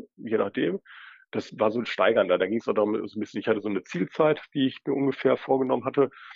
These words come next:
Und nach dem Plan habe ich dann halt trainiert einfach. Und das, das ging dann los mit dreißig, fünfunddreißig Wochenkilometern, was für mich auch relativ normal war. Das habe ich ja schon immer gelaufen.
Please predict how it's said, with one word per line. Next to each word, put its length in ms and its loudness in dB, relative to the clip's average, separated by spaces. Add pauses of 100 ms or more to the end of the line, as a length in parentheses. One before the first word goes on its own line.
(300)
Und 160 -2
nach 120 4
dem 240 2
Plan 240 2
habe 160 0
ich 80 -6
dann 160 -2
halt 160 -2
trainiert 340 2
einfach. 300 -8
Und 160 -14
das, 180 -6
das 200 -6
ging 160 0
dann 220 4 (760)
los 460 2
mit 200 -4 (340)
dreißig, 420 -4
fünfunddreißig 560 -2
Wochenkilometern, 800 0
was 120 -6
für 100 -8
mich 180 -4
auch 120 -6
relativ 260 0
normal 360 2
war. 140 4
Das 120 -12
habe 100 -12
ich 60 -20
ja 80 -8
schon 200 -6
immer 160 -2
gelaufen. 500 2